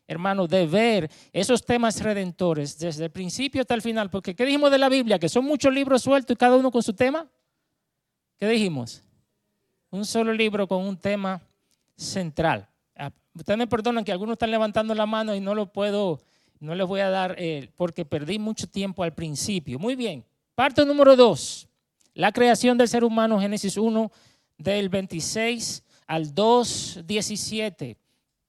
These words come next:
Voy a leer el párrafo que está ahí que describe,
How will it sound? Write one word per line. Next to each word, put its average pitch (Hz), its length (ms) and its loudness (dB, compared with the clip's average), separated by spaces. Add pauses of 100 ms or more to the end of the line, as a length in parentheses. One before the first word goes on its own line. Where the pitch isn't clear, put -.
(500)
Voy 180 160 0
a 233 60 4
leer 226 240 -2
el 208 120 0
párrafo 214 440 -2
que - 80 -6
está 202 200 0
ahí 208 140 0
que 180 140 -2
describe, 208 640 -2